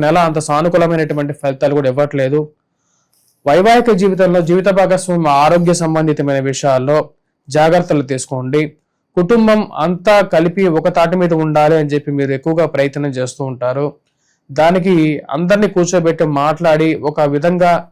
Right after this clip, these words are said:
మనం ఒక్కొక్కరు ఒక విధంగా ఉండకూడదు, సమిష్టిగా ఉంటేనే కుటుంబం అని చెప్పి చెప్పడానికి మీరు ఎక్కువగా ప్రయత్నం చేయాలనుకుంటారు. కానీ ఆ విషయానికి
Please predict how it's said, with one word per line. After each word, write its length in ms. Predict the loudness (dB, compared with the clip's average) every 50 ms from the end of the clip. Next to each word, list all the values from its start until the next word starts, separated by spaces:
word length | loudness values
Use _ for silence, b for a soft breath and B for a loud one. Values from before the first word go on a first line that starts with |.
| _ _ _ _ _ _ _ _ _
మనం 240 | -4 0 0 2 2 2 0 -2 -6 -10 -18 _ _ _ _ -6
ఒక్కొక్కరు 360 | -2 -2 0 2 2 2 2 2
ఒక 80 | 2 2 2 2
విధంగా 240 | 2 2 2 2 2 2 0
ఉండకూడదు, 440 | 0 0 0 0 0 2 0 0 0 -2 -6 _ _ _ _ _ _ _ _ _ _ _ _ _ _ -4
సమిష్టిగా 480 | 0 2 2 0 0 0 0 2 4 4 4 2
ఉంటేనే 320 | 2 2 2 2 2 0 0 -2
కుటుంబం 360 | -2 -2 -2 -2 0 -2 -2 -4 -6 -10 _ _ -8
అని 100 | -4 -2
చెప్పి 180 | -2 -2 -4 -4 -6
చెప్పడానికి 340 | -6 -4 -2 -2 -2 0 0 -2
మీరు 120 | -2 -4
ఎక్కువగా 240 | -2 -2 -2 -2 -2 -2 0
ప్రయత్నం 340 | -2 -4 -4 -4 -6 -6 -4 -2
చేయాలనుకుంటారు. 760 | -2 -2 -2 -2 -6 -8 -10 -10 -8 -8 -8 -6 -6 -6 -8 -8 -12 _ _ _ _ _ _ _ _ _ 0
కానీ 220 | 0 2 2 2 2 2 2 2 0 2 0
ఆ 20 | 2 2 0
విషయానికి 540 | -2 0 0 0 2 2 0 0 0 0 2